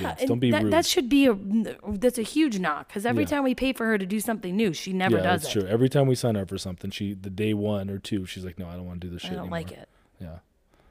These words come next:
Speaker 2: Except for dance and except for gymnastics.
Speaker 1: Gymnastics.
Speaker 2: So that's why we gotta get her back in dance.
Speaker 1: Okay.
Speaker 2: Number two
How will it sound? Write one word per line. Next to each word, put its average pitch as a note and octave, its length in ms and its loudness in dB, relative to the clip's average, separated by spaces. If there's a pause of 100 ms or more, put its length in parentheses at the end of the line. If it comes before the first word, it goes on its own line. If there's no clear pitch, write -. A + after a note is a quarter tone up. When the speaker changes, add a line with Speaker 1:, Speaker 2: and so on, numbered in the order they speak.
(160)
Speaker 2:
Except C3+ 220 4
for C3 100 4
dance A#2+ 460 4
and A#2+ 100 0
except A2+ 360 0
for G#2 360 2 (220)
gymnastics. G2+ 160 -4 (380)
Speaker 1:
Gymnastics. - 280 -16 (120)
Speaker 2:
So - 120 -6
that's G#2 140 -2
why A2 80 6
we G#2 100 2
gotta G2+ 140 0
get F#2+ 140 -4
her G2 40 -4
back F2+ 280 -8
in F2+ 60 -8
dance. D#2+ 340 -16 (180)
Speaker 1:
Okay. F3 300 -6 (1600)
Speaker 2:
Number G#2 220 -2
two E3 520 4